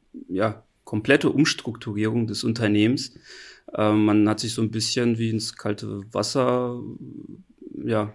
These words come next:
als würde man ins kalte Wasser geworfen werden, gefühlt. Ähm, äh,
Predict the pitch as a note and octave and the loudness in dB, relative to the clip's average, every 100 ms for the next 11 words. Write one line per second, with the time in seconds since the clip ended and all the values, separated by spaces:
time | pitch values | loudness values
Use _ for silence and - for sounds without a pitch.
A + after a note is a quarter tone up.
0 | - - - A#2 A2+ G#2+ G#2+ - - - | -14 -12 -6 -2 0 2 2 0 -12 -8
1 | - G#2+ A#2+ - C3 A#2 B2 C3+ C3+ A#2+ | -4 0 2 2 0 2 2 2 2 2
2 | B2+ B2+ A#2 C#3+ C#3+ C#3+ - - - - | 2 0 0 4 6 4 -2 -14 -12 -10
3 | - - - - A#2 A#2 A#2 A#2+ A#2+ A#2 | -12 -14 -16 0 6 8 8 8 6 6
4 | A2+ A2+ A2 - _ - - - - | 4 2 -2 -8 _ -20 -12 -8 -6